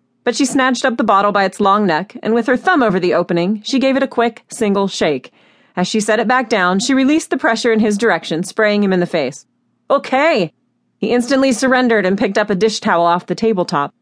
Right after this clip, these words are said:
wiping the beer foam from his face. "I'm sure they won't be long, Reggie Sinclair," she said with a smile as she hesitated in the doorway that led back to her counter. "What do you say we just make it Reggie?"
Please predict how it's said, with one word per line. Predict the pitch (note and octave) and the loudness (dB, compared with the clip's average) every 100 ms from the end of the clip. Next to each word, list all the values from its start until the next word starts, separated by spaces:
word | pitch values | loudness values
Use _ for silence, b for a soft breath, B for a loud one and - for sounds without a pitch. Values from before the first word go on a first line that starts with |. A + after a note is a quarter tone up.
| _ - | _ -2
wiping | A3 A3 A#3 | 0 2 2
the | A#3 | 2
beer | G3+ G#3 G3 | 2 0 0
foam | G3 E3+ E3+ | 0 -2 0
from | F3 E3+ | 0 -2
his | F3 | -2
face. | - D#3 D#3 - b b b _ G#3 | -2 -2 -2 -8 b b b _ -2
"I'm | G3 | 0
sure | G3 - C#4+ C#4+ | 0 0 0 2
they | D4 | 2
won't | B3 A3+ A3 | 2 2 2
be | C4+ | 2
long, | B3+ G#3+ F3+ D#3 F3 | 2 2 2 0 0
Reggie | F#3+ E3 F3 | 0 0 -2
Sinclair," | F#3 F#3+ G3+ F3+ F3 F#3 G3+ _ | 0 0 0 2 0 -2 -6 _
she | - F3+ | -6 -2
said | G3 F3 | -2 0
with | F#3 | -2
a | G3 | -2
smile | - F#3 E3+ E3+ F#3 | 0 0 2 2 0
as | |
she | G3+ F3+ | 0 -2
hesitated | G3+ F3+ E3 E3+ C#3+ D#3+ | -2 -2 -2 -2 -2 -2
in | E3 | -2
the | E3+ F3+ | -2 0
doorway | E3+ D#3+ C3+ F#3 G3+ | 0 0 -2 -4 -6
that | - F3 | -4 -2
led | E3+ | -2
back | D#3+ D3+ - | 0 -2 -4
to | |
her | E3+ | -6
counter. | D#3+ F3 D#3+ D3 D#3 _ _ _ _ _ | -4 -4 -4 -6 -8 _ _ _ _ _
"What | - A3+ | -6 -2
do | A3+ | 0
you | B3 | 0
say | G3+ A#3 A#3 | 0 0 2
we | A3 | 2
just | G3+ G3+ - | 2 0 0
make | F3+ E3 | -2 0
it | D3+ - | -4 -6
Reggie?" | D#3 F3 F#3 A3+ E3 | -4 -2 0 0 -2